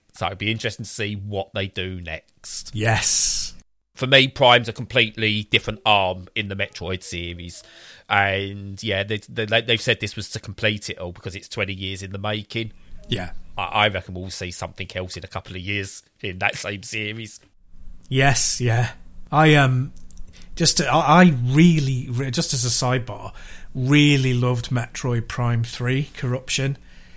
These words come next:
Speaker 2: I just, I thought it was a fantastic game, and I think it got a lot of, I got, got a lot of hassle because A, some people didn't like the Wii controls, A K A Waggle,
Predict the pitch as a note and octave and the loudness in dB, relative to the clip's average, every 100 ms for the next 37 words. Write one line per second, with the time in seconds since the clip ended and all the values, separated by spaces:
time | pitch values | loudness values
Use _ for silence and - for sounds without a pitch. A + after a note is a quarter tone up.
0 | - - C#3 C3 A#2 B2 - - - C#3 | -20 -4 0 0 0 0 0 -2 -2 0
1 | B2 - A#2 A2 - - - A2+ G2+ - | 2 0 -2 -2 -4 -4 -2 -2 -4 -6
2 | C3+ - A#2+ - G#2+ G2 G2 - B2+ B2 | -6 -6 -10 -10 -10 -10 -12 -8 -6 -2
3 | D3 B2+ B2 C3 A#2 A#2 C#3 A#2+ A#2 - | 0 -2 0 0 0 2 2 0 -2 -6
4 | - - - - - - - C#3 A3 A3+ | -10 -12 -12 -14 -18 -16 -8 -2 0 0
5 | A3 D4 A3 A3 G#3+ F3 - F3+ - C3+ | 0 2 2 2 2 0 0 2 2 0
6 | A#2+ B2+ C3+ B2+ - E3+ E3+ D#3 D3+ - | -2 0 0 0 0 2 4 2 0 -2
7 | - C#3+ A#2+ A#2+ B2+ A#2+ B2 A#2 A#2+ A#2 | 0 2 0 -2 -2 -2 -2 -2 -4 -4
8 | D3 A#2 B2+ - B2+ C#3 C3 D3+ - C#3 | -4 -2 -2 -2 -4 0 2 2 0 0
9 | B2 B2 B2+ A#2+ B2+ A#2 A#2 A#2+ C#3+ | 0 0 0 2 0 0 -2 -2 -4